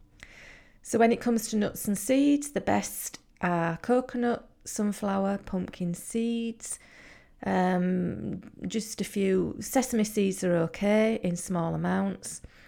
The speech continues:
and then you have to, we have to minimise a lot of nuts 'cause they are very warming. So any, any nuts really, almonds, Brazils, cashews, um,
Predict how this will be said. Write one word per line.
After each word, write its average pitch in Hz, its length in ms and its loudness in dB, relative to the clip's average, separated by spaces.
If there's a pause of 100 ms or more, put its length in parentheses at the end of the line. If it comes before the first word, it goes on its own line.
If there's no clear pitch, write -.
(280)
and 180 160 0
then 180 240 2 (460)
you 185 160 2
have 185 160 -2
to, 185 260 -4
we 196 120 0
have 180 140 -2
to 214 80 -2
minimise 165 520 0
a 170 40 0
lot 151 140 -2
of 160 100 -8
nuts 156 320 -6
'cause - 240 -12
they 165 120 -2
are 151 160 -4
very 151 280 -2
warming. 147 640 -4 (280)
So - 180 -2
any, 160 300 0
any 156 220 -2
nuts - 360 -4
really, 151 380 0 (220)
almonds, 160 580 0
Brazils, 160 720 -2
cashews, 160 880 -4 (440)
um, 147 360 -2